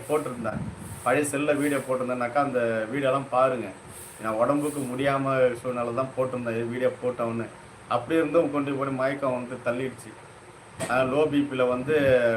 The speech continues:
ரொம்ப மீண்டு வர்றது ரொம்ப சிரமமா போயிடுச்சு. ஏன்னா டைஃபாய்டு வந்து அப்படி லோ பி பி ஆயிடுச்சு. இப்ப மூணு மாசம், ஆ,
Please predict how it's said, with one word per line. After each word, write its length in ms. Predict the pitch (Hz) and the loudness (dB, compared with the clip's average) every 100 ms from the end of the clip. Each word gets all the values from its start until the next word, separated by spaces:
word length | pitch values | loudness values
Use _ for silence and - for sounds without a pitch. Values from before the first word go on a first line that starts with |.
| 110 | 2
ரொம்ப 260 | 113 143 160 | 0 2 2
மீண்டு 300 | 143 151 147 | 2 2 4
வர்றது 260 | 131 127 | 4 4
ரொம்ப 220 | 135 120 139 | 0 -2 -2
சிரமமா 420 | 139 127 131 127 | 0 0 0 -2
போயிடுச்சு. 380 | 120 117 - - - - | -2 -6 -8 -14 -18 -12
ஏன்னா 160 | 113 113 113 | -6 -6 -4
டைஃபாய்டு 380 | 120 143 135 127 | -4 0 2 2
வந்து 180 | 123 139 | 0 -2
அப்படி 180 | 131 | -2
லோ 100 | 123 | 0
பி 160 | 131 127 117 | 0 -2 -4
பி 60 | 120 | -2
ஆயிடுச்சு. 440 | 117 110 - 131 151 - - - | -2 -4 -8 -10 -12 -14 -18 -14
இப்ப 140 | - | -10
மூணு 240 | 107 117 113 | -6 -6 -2
மாசம், 400 | 117 127 139 - - - - - - - | -2 -2 -4 -4 -10 -18 -20 -18 -18 -16
ஆ, 40 | - | -4